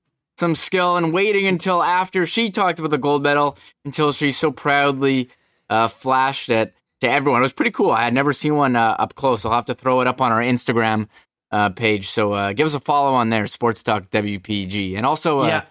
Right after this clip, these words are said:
Speaker 1: Uh, hit, oh, we got a, got a super chat there, uh,
Speaker 2: Yeah, I
Speaker 1: from
Speaker 2: wanted to give
Speaker 1: Bart.
Speaker 2: a shout out to Bart. Oh, man, thanks so much, Bart. Bart says, "Get yourselves a couple nineteen nineteens. It's been one hell of a week." It has been an amazing week. I mean,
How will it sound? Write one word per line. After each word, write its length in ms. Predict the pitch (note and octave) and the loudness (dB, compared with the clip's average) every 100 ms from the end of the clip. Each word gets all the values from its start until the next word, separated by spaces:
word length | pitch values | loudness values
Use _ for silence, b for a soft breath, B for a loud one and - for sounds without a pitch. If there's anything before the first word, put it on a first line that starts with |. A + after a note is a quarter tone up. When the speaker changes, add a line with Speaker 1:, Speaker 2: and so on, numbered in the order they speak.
| _ _ _ - | _ _ _ -4
Speaker 1:
Uh, 140 | A2 | -2
hit, 160 | G#2+ D3 | 0 0
oh, 160 | D#3 A#3+ | 0 -2
we 100 | E3 | 0
got 140 | A2 | -2
a, 160 | G#2+ A2 | -4 -4
got 160 | C#3 | -4
a 40 | D3 | -2
super 300 | - D#3 D4 | -4 -6 -4
chat 340 | - - G2 | -2 -2 -2
there, 160 | - G#2 | -4 -2
uh, 20 | |
Speaker 2:
Yeah, 220 | F3+ A#3 | 0 0
I 20 | - | 0
Speaker 1:
from 80 | |
Speaker 2:
wanted 160 | E3+ F3 | 0 0
to 40 | A2+ | 0
give 120 | F3 | 0
Speaker 1:
Bart. 20 | |
Speaker 2:
a 40 | F3 | -2
shout 220 | - F#3+ | -2 -2
out 200 | G#3 - | -2 -2
to 100 | E3+ | -4
Bart. 380 | C#3+ F3 G#3+ - | -2 0 0 0
Oh, 160 | F3 | 0
man, 240 | B3+ F#3 C#3 | 2 0 0
thanks 260 | A3 B3 | -2 -2
so 140 | - F#3+ | -2 0
much, 280 | F#3 C4+ - | 0 -4 -2
Bart. 360 | D3+ G#3 - | 0 0 -2
Bart 260 | D#3+ G3+ B3 | -2 -2 -2
says, 260 | - D#3 | -2 -2
"Get 240 | - F#3+ A3 | 0 -2 0
yourselves 480 | A3+ - G3 F#3+ D#3+ | -2 0 0 0 -2
a 60 | |
couple 320 | - G3+ F#3+ | -2 -2 -2
nineteen 540 | D#3 E3+ F#3 - F#3 F3 | 0 0 0 -2 -2 2
nineteens. 760 | E3+ D#3 - E3 F#3 D#3 B2 | 2 0 -2 -2 0 0 -2
It's 200 | C#3+ C#3+ | -6 -8
been 240 | - D#3 C#3+ | -4 -4 0
one 340 | D#3+ E3+ F3+ B B B | 0 0 0 B B B
hell 260 | - D#3 E3 | -2 0 2
of 100 | B2 | 0
a 80 | A#2+ | -2
week." 280 | B2 F#2+ | -2 -2
It 140 | F3+ G#3 | -2 0
has 260 | C#3+ D3+ | 2 0
been 160 | - A#2+ | 0 -4
an 60 | A2+ | -4
amazing 420 | A#2 A#2+ G#2+ G2+ | -4 -6 -6 -8
week. 260 | A#2 G#2 | -6 -6
I 60 | A#2 | -6
mean, 180 | A#2+ | -8